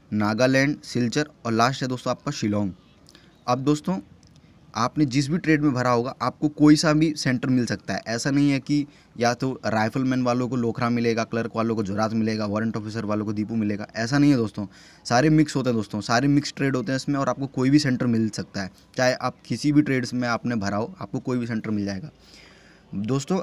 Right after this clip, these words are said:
अब जो सबसे मेन पॉइंट है दोस्तों कि किस सेंटर पे कैसा ट्रैक है, सबसे मेन पॉइंट। मेरे जो नए दोस्त जो जा रहे हैं, मेरे जो नए भाई इस बार भर्ती होने जा रहे हैं, उनको ये बात पता ही नहीं होगी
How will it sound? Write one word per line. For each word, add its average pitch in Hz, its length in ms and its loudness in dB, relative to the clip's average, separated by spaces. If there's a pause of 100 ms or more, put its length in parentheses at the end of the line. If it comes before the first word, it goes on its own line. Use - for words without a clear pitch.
अब 143 260 0
जो 135 80 -4
सबसे 156 480 0 (400)
मेन 147 340 4
पॉइंट 156 280 4
है 139 60 0
दोस्तों 120 380 -4
कि 135 240 -8 (120)
किस 175 140 -2
सेंटर 147 420 2
पे 180 140 -4
कैसा 135 360 2
ट्रैक 117 380 0
है, 90 140 -6 (520)
सबसे 143 260 -4
मेन 147 200 6
पॉइंट। 104 340 -2
मेरे 127 160 -2
जो 135 240 -4 (640)
नए 131 340 2
दोस्त 151 260 2
जो 135 120 -2
जा 120 180 4
रहे 110 100 2
हैं, 113 60 0
मेरे 107 140 -2
जो 113 100 -4
नए 120 220 0
भाई 120 200 -2
इस 117 120 -8
बार 123 100 -2
भर्ती 104 280 -4
होने 135 160 2
जा 113 120 0
रहे 117 120 -2
हैं, - 120 -12
उनको 127 380 -2 (340)
ये 135 80 0
बात 147 240 -2
पता 120 180 0
ही 147 100 4
नहीं 156 160 6
होगी 139 220 2